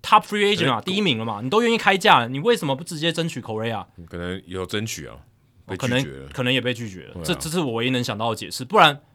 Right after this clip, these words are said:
Speaker 1: why？就是如果我要签最顶级的，那，那，那就找 Carlos Correa。
Speaker 2: 而且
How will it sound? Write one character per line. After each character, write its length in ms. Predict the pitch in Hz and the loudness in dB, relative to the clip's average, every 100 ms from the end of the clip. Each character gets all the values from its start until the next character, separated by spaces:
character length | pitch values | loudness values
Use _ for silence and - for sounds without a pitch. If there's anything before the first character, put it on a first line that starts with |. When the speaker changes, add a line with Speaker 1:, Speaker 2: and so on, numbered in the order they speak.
| _ | _
Speaker 1:
why？ 400 | 117 139 156 98 - | 0 6 6 6 -8
就 120 | - 147 | -12 -8
是 140 | 175 | -6
如 180 | 151 151 | -4 -4
果 140 | 196 | 0
我 100 | 135 | 0
要 100 | 120 | 0
签 200 | 143 151 | 0 -2
最 100 | 147 | -2
顶 160 | 135 98 | -2 -4
级 160 | 92 101 | -10 -8
的， 140 | 143 | -8
那， 240 | 160 156 | -8 -14
那， 40 | 170 | -12
那 120 | 185 | -10
就 80 | 185 | -8
找 200 | 180 202 | -4 -6
Carlos 240 | - 123 117 | -4 -4 -4
Correa。 180 | - | -8
Speaker 2:
而 60 | 101 | -6
且 180 | 226 | -2